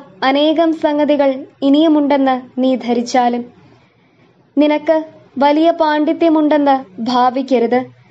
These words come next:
നിന്റെ അജ്ഞത സമ്മതിച്ചു പറയുക. നിന്നേക്കാൾ വിജ്ഞരും നിയമശാസ്ത്ര പടുക്കളും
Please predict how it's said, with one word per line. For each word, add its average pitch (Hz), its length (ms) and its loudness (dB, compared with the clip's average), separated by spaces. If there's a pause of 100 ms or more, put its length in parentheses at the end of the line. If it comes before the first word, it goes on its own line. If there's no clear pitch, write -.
(280)
നിന്റെ 285 320 2
അജ്ഞത 302 420 -2 (420)
സമ്മതിച്ചു 294 540 0
പറയുക. 247 560 0 (480)
നിന്നേക്കാൾ 311 560 2
വിജ്ഞരും 302 540 -2 (460)
നിയമശാസ്ത്ര 311 800 0
പടുക്കളും 285 600 -2